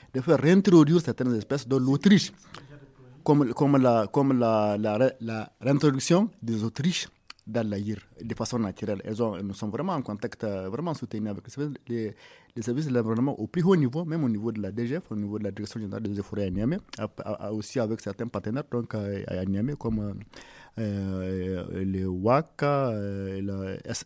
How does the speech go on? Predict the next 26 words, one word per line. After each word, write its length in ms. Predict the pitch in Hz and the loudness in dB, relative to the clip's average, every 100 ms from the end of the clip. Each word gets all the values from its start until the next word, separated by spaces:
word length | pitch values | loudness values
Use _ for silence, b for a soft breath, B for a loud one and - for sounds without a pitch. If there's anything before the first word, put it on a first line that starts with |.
| - | -4
S, 200 | 113 - | -4 -4
S, 520 | 113 113 - 120 117 - | -4 -6 -4 -6 -6 -6
S 80 | 117 | -4
C 280 | - 117 135 | 0 2 2
F 100 | - | 0
aussi. 320 | 95 147 214 - B B B B | -2 0 -2 -6 B B B B
Et, 760 | 123 117 113 110 110 110 113 107 | 0 2 2 0 -2 -6 -8 -8
euh, 260 | 110 110 107 107 117 | -8 -10 -12 -10 -4
vraiment, 560 | 127 196 185 156 117 | -2 -2 -2 0 0
nous, 140 | 117 113 110 - - 131 | 0 -2 -4 -10 -12 -6
pour 160 | - 160 | -6 0
que 120 | 135 | 0
le, 440 | 127 117 107 104 - | 2 0 0 -4 -4
on, 160 | 120 117 - | -4 -4 -2
on 60 | |
réintroduit 460 | 123 123 131 131 156 | 0 0 2 2 0
l'Autriche 420 | 110 - 151 - | -2 -2 -4 -4
qui 80 | 110 | -6
a 260 | 98 92 | -4 -6
disparu 460 | 95 107 - 113 143 | -10 -8 -4 -4 -4
de 80 | 135 | -8
façon 160 | - | -8
naturelle 340 | 117 104 120 - | -8 -6 -10 -8
de, 180 | 104 101 - B B | -10 -10 -12 B B
de 140 | 104 101 | -8 -4
l'Aïr. 240 | 98 | -4